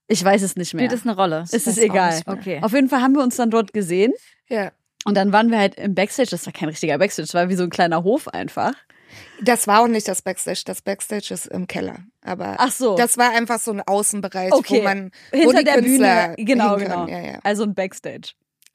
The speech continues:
Speaker 3: Ja.
Speaker 2: <laughs> Oh mein
Speaker 3: Back
Speaker 2: Gott.
Speaker 3: of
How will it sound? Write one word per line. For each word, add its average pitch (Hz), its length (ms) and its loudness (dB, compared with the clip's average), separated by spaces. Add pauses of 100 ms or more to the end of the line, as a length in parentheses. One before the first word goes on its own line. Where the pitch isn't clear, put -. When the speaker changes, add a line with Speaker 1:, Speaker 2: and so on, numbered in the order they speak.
(120)
Speaker 3:
Ja. 196 200 0 (120)
Speaker 2:
<laughs> - 120 -16
Oh 262 100 0
mein 233 420 2
Speaker 3:
Back - 240 -6
Speaker 2:
Gott. 175 260 -10 (720)
Speaker 3:
of 220 200 2